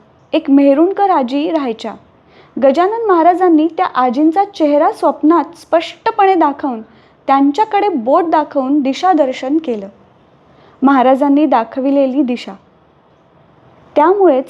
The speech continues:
आत्मविश्वासाने आम्ही मिस्टरांना घेऊन मेहरुणकर आजींकडे गेलो. आजींकडे भिंतीवर गजानन महाराजांचा फोटो पाहून जीवात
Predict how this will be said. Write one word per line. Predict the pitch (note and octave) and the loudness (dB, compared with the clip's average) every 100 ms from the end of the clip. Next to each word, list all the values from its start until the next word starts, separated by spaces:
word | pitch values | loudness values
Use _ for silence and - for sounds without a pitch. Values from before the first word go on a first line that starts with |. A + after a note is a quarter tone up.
| - | -6
आत्मविश्वासाने | B3 B3+ C#4+ G4+ G4+ F4+ E4+ F4 F4 D4+ B3 C#4+ - _ - | -8 -4 -2 0 0 -2 0 0 0 0 -2 -10 -20 _ -4
आम्ही | C4 D#4 | 0 4
मिस्टरांना | E4 C4+ - E4+ F#4 F#4+ F#4+ | 4 2 -2 0 2 2 0
घेऊन | D#4+ D4+ B3+ D#4+ - _ | 0 0 0 -4 -10 _
मेहरुणकर | A#3+ D#4+ D#4+ G#4 G#4+ G4+ | 2 4 2 0 -4 -2
आजींकडे | D4+ B3 C#4 B3 A3 | -2 -2 -4 -4 -6
गेलो. | A#3+ C#4+ G#3 - _ _ _ _ _ _ - | -4 -4 -6 -16 _ _ _ _ _ _ -4
आजींकडे | - A#3+ D#4 F#4 F#4+ F#4+ G4 | 0 2 2 0 0 0 0
भिंतीवर | D4+ C#4+ C#4+ D#4+ D4+ A#3+ | 4 2 2 0 0 -2
गजानन | A#3+ A#3+ D4 D#4+ G4+ | -2 -2 0 0 0
महाराजांचा | F#4+ D#4 C#4+ D4 C#4+ D4+ | 0 0 0 0 0 -2
फोटो | D4 C4 A#3 C#4 | -2 -4 -2 -2
पाहून | C#4 B3+ A#3 A#3+ _ _ - A3 | -2 -4 -6 -10 _ _ -10 -8
जीवात | A#3 A3 | -4 -4